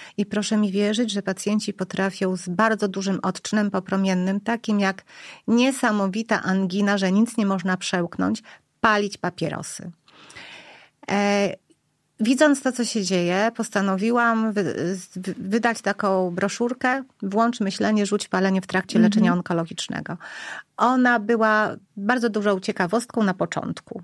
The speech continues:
Speaker 1: no ale potem absolutnie
Speaker 2: <laughs>
Speaker 1: nic. A było, jest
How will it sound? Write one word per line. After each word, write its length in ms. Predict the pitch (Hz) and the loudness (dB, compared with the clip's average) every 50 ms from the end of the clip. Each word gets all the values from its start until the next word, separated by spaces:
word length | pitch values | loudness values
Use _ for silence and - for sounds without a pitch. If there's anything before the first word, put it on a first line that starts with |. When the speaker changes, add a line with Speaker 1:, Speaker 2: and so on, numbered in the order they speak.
| - _ | -10 _
Speaker 1:
no 140 | 277 302 349 | -4 -4 -2
ale 160 | 349 320 302 | -2 -2 -2
potem 320 | - - 262 262 226 202 196 | -2 -4 -2 0 -2 -2 -2
absolutnie 680 | - - - - - 180 180 185 220 208 185 175 175 - - 269 | -4 -6 -6 -4 -2 -2 0 2 2 2 2 0 0 0 0 2
Speaker 2:
<laughs> 80 | 214 - 208 185 185 | 4 6 6 6 4
Speaker 1:
nic. 300 | 254 - - 226 - - 247 240 - - 208 - - | 4 2 2 0 0 0 -2 -2 -2 -4 -6 -2 2
A 140 | - 240 214 | 4 4 4
było, 260 | 208 277 320 330 320 254 233 254 247 240 | 6 6 6 4 4 4 2 2 2 2
jest 220 | - 254 285 - | 4 2 2 2